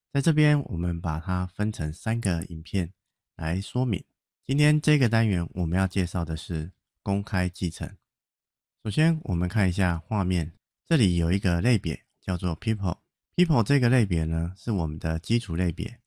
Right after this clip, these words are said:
它有一个私有成员叫做 age，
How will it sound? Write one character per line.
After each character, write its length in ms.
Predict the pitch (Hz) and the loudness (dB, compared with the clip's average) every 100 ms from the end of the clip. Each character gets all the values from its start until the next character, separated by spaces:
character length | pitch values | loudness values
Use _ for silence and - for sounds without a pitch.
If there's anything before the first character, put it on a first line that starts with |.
| _ _ _ | _ _ _
它 120 | - 160 | 0 4
有 160 | 104 | 6
一 120 | 95 107 | 6 4
个 300 | 95 85 82 | 4 4 0
私 240 | - 139 | 0 2
有 160 | 110 82 | 2 2
成 200 | 87 90 | 0 0
员 220 | 82 - _ _ _ _ | 0 -4 _ _ _ _
叫 120 | - 85 | -8 -6
做 240 | 85 - | -6 -6
age， 320 | - 110 - | 0 0 0